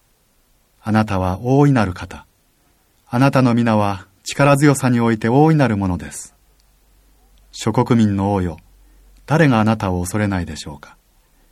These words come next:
それはあなたにふさわしいことだからです。諸国の民のすべての賢者たちの中にも、そのすべての王権の中にも、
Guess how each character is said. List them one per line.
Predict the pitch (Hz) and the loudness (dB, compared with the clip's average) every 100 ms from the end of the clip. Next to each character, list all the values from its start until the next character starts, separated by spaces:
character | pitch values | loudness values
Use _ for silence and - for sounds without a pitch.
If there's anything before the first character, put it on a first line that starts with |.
| _ _ _ | _ _ _
そ | - - | -12 -6
れ | 101 | -2
は | 98 98 - | -2 -4 -6
あ | 110 | -2
な | 127 | -2
た | 127 | 0
に | 110 | -2
ふ | 95 | -2
さ | - 127 | -2 0
わ | 131 | 0
し | - 143 | 0 -4
い | |
こ | - | -4
と | 98 | -8
だ | 90 | -8
か | 85 | -8
ら | 80 | -12
で | 78 - | -14 -18
す。 | - - _ _ _ _ _ _ _ _ _ _ _ _ _ - | -20 -20 _ _ _ _ _ _ _ _ _ _ _ _ _ -12
諸 | - 139 | -4 0
国 | 131 131 | 2 2
の | 117 120 | 0 0
民 | 117 | 0
の | 113 | 0
す | 107 156 | -2 0
べ | 156 | 2
て | 139 | 2
の | 113 | 0
賢 | 107 117 | 0 -2
者 | 104 | -2
た | 98 | -6
ち | 95 101 | -8 -6
の | |
中 | 98 98 98 | -6 -6 -6
に | 92 | -6
も、 | 90 85 _ _ _ _ _ _ | -6 -10 _ _ _ _ _ _
そ | - - | -6 -2
の | 123 | 0
す | 120 160 | 0 0
べ | 170 | 2
て | 139 | 2
の | 120 113 | 0 0
王 | 123 | 0
権 | 139 135 | 2 2
の | 131 | 2
中 | 127 120 | 0 0
に | 113 | 0
も、 | 107 90 | 0 -2